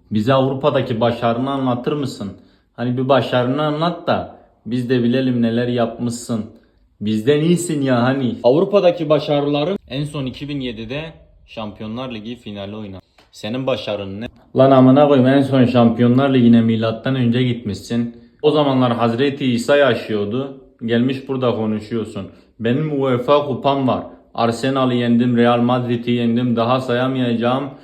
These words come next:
senin ezberinde olmayan takımları yendim. Sen en son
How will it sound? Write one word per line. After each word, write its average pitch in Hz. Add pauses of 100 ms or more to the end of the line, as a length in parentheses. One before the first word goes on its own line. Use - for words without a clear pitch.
(300)
senin 135
ezberinde 117
olmayan 135 (100)
takımları 110
yendim. 101
Sen 143
en 151
son 156